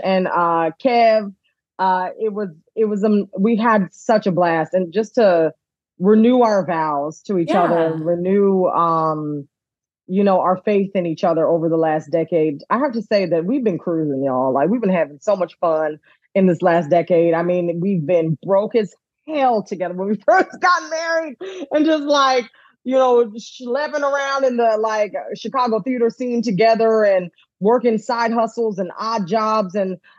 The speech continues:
Speaker 1: I was just talking to my husband last night because I was like, "Do you remember you used to sell, sell knives in Jewel Osco?" <laughs> Like, he was one of those people that did the presentations
Speaker 2: Oh,
Speaker 1: and was
Speaker 2: yeah.
Speaker 1: selling the knives. I was like, "I was working for Postmates. I was, I was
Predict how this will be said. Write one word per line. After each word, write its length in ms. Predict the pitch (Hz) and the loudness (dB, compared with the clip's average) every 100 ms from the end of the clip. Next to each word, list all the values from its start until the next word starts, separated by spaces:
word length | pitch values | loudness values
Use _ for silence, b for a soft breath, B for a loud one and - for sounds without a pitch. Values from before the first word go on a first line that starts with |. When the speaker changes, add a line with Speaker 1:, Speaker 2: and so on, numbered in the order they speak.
| _ | _
Speaker 1:
I 80 | 214 | 0
was 100 | 233 | 0
just 180 | 233 180 | -2 -4
talking 220 | 254 247 | -2 -2
to 40 | 220 | -2
my 140 | 202 | -2
husband 400 | 214 196 202 185 170 | -2 -2 -4 -4 -2
last 340 | 190 190 190 | -2 -2 -2
night 280 | 262 262 202 | -2 0 -2
because 200 | 196 226 | -4 -4
I 60 | 240 | -4
was 100 | 208 | -2
like, 220 | 214 185 | -2 -4
"Do 200 | 180 185 | -6 -6
you 100 | 330 427 | -4 -4
remember 280 | 247 269 | -2 0
you 140 | 247 247 | 0 0
used 120 | 240 | -4
to 60 | 208 | -10
sell, 380 | - 214 202 - | -2 0 -2 -4
sell 300 | - 220 180 | -6 -4 -4
knives 520 | 170 180 202 214 185 | -8 -8 -6 -6 -6
in 180 | 190 190 | -4 -4
Jewel 340 | 160 202 180 160 | -2 -2 0 -2
Osco?" 600 | 170 214 - 208 208 208 | -4 -4 -4 0 0 -2
<laughs> 220 | 320 453 494 | -6 -4 0
Like, 260 | 605 - 453 480 - 539 494 | 0 0 0 0 0 -4 0
he 60 | 494 523 | 0 0
was 80 | 381 | -4
one 140 | 381 381 | -6 -4
of 60 | |
those 200 | 370 339 330 | -4 -4 -8
people 180 | 349 330 | -10 -10
that 100 | 320 | -10
did 140 | 285 | -18
the 60 | 269 | -14
presentations 840 | 339 302 269 339 320 320 311 - 370 | -12 -14 -12 -10 -10 -6 -6 -4 0
Speaker 2:
Oh, 160 | 427 440 | 2 4
Speaker 1:
and 80 | 403 | 4
was 120 | 494 466 | 4 4
Speaker 2:
yeah. 60 | 392 | 2
Speaker 1:
selling 180 | 427 330 | 2 -2
the 160 | 320 | -4
knives. 320 | 330 320 302 - B B 240 | -2 -2 -6 -10 B B -6
I 100 | 262 | -2
was 80 | 294 | 0
like, 120 | 277 240 | 0 0
"I 140 | 277 | -2
was 120 | 294 | -2
working 220 | 269 240 226 | -2 -4 -6
for 80 | |
Postmates. 760 | 196 269 262 - 247 247 247 247 - | -4 -4 -4 -6 -6 -4 -6 -8 -4
I 120 | 220 | -2
was, 200 | 233 185 170 | -2 -4 -2
I 100 | 220 | -2
was 240 | 226 185 | -2 -4